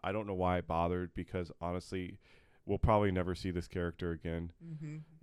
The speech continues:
Speaker 1: But
Speaker 2: He's gonna
Speaker 1: it's
Speaker 2: be in the background, uh, dying from the Covenant glassing.
Speaker 1: One can only hope.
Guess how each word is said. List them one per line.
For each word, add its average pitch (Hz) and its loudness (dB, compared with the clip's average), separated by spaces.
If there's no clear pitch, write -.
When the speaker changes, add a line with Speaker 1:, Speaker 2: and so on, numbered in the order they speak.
Speaker 1:
But 202 6
Speaker 2:
He's 190 6
gonna 220 4
Speaker 1:
it's 185 -2
Speaker 2:
be 190 2
in 175 0
the 160 -2
background, 127 -2
uh, 117 -4
dying 113 0
from 120 -16
the 113 -14
Covenant 98 -18
glassing. - -8
Speaker 1:
One 113 4
can 101 -2
only 82 0
hope. 76 -6